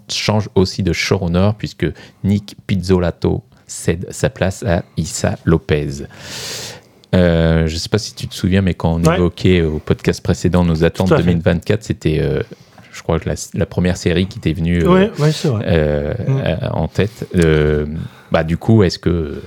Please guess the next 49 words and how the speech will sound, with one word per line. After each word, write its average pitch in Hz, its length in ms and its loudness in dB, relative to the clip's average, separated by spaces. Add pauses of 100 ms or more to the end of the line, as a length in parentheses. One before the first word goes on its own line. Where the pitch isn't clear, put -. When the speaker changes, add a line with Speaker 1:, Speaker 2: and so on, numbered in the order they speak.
(260)
Speaker 1:
est-ce - 140 -12
que 90 100 -4
ça - 160 -4
a - 40 -4
été 80 360 -4 (140)
à 85 80 -4
la 71 160 -6
hauteur 82 340 -2
de 71 100 -8
ton 76 220 -6 (140)
attente ? 76 400 -6
Speaker 2:
Alors, 175 360 4
compliqué. 214 480 4 (220)
Je - 40 -4
suis - 180 2
passé, 131 320 2
euh, 117 640 6
quand 123 120 2
bien 135 140 4
même 147 180 4
la 127 120 6
série 127 260 4
est 131 180 4
assez 113 300 2
courte, - 720 0
en 110 180 0
six 113 320 2
épisodes, 117 540 4 (920)
je - 60 -14
suis - 60 -10
passé 139 240 6
quand 185 100 6
même 180 180 4
par 156 220 0
plusieurs, 175 540 8
euh, 156 400 8 (200)
<clears throat> 160 180 8
sentiments, 147 680 4
euh, 120 100 6
contraires. 131 480 2 (140)
Speaker 1:
Ouais, 85 180 0
je, 82 600 -6
je - 40 -18
pense 87 220 -4
qu'on 85 180 -2
aura 85 220 0
les 82 140 2
mêmes, 85 280 0
ouais. 76 140 -2